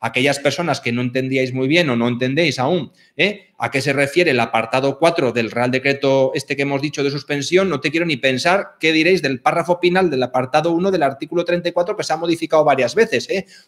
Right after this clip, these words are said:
No vayáis, como me ha hecho alguna persona que ha preguntado, que no la voy a decir, que me manda el texto del Real Decreto Ley ocho dos mil veinte en su versión inicial, que esto ya ha cambiado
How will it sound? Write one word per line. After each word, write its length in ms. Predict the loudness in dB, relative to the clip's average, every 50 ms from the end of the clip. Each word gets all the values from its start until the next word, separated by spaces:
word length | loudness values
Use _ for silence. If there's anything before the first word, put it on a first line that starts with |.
| _
No 160 | -2 -2 2 4
vayáis, 420 | 4 4 6 4 4 4 2 0
como 200 | -2 -2 0 2
me 100 | 2 2
ha 40 | 0
hecho 160 | 2 2 0
alguna 280 | 0 0 0 -2 -2 -2
persona 320 | -4 -6 -4 -4 -4 0
que 80 | 0 -2
ha 60 | 0
preguntado, 520 | 0 -2 -2 -2 -2 2 2 4 4 2
que 80 | -2 -6
no 120 | -4 0
la 60 | 2
voy 120 | 4 4 4
a 60 | 4
decir, 300 | 2 0 -2 -4 -4 -6 _ _ -20 -20 _ _ _ _
que 100 | -2 0
me 140 | 0 0 0
manda 280 | 0 0 0 2 2 2
el 100 | 2 2
texto 280 | 0 0 0 2 0 2
del 180 | 2 2 2
Real 160 | 4 2 4 4
Decreto 340 | 2 2 2 2 2 2
Ley 140 | 4 4 4
ocho 140 | 2 2 0
dos 100 | 0 2
mil 120 | 2 4
veinte 220 | 4 2 2 2 0
en 80 | -2
su 140 | 0 -2 -2
versión 320 | -2 -2 0 0 0 0 0
inicial, 400 | 0 0 0 0 0 0 0 0
que 80 | -2
esto 180 | -2 0 2 4
ya 300 | 4 4 4 2 0 0
ha 140 | -2 -2 -2
cambiado 580 | -2 -2 0 2 2 4 4 2 0 -2 -8